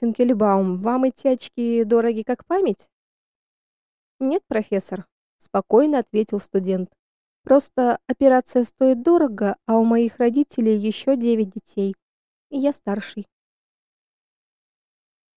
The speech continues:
Вызвав в компьютере его личное дело, я пробежала взглядом информацию.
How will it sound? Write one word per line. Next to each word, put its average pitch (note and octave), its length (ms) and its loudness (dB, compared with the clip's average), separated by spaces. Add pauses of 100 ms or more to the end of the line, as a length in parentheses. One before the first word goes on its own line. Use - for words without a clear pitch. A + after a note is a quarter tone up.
(280)
Вызвав A#3+ 540 2
в - 60 -20
компьютере A#3 640 0
его A3+ 180 2
личное A3 480 0
дело, D#4+ 420 0 (120)
я A#3 300 2
пробежала C#4 600 2
взглядом A3 600 0
информацию. G#3+ 920 -2